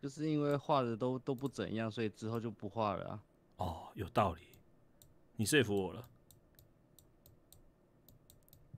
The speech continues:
Speaker 2: 因为小鸡的绘画，我觉得功力一绝啊。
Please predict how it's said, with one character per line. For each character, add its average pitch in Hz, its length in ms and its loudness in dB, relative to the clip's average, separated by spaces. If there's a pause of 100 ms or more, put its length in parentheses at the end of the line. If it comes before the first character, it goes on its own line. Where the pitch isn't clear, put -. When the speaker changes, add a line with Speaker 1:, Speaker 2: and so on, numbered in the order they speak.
(880)
Speaker 2:
因 151 80 6
为 160 80 10
小 117 180 8
鸡 131 140 2
的 127 140 8
绘 120 120 10
画， 107 360 8
我 98 100 0
觉 101 140 0
得 107 100 0
功 120 240 4
力 117 160 6
一 113 60 2
绝 90 180 -6
啊。 - 140 -8